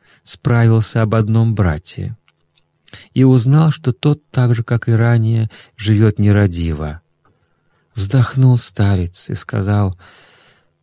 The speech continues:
"Ох!" Сейчас же после этого старец замолчал. А пришедший инок увидел, что страх и скорбь изменили лицо его. "Что случилось,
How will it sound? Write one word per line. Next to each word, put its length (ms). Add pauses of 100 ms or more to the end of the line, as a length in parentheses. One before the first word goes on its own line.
"Ох!" 460 (1300)
Сейчас 480
же 160
после 480
этого 540
старец 500
замолчал. 800 (1400)
А 120
пришедший 600
инок 440
увидел, 360
что 220
страх 420
и 40
скорбь 480 (380)
изменили 680 (220)
лицо 440
его. 400 (600)
"Что 220
случилось, 600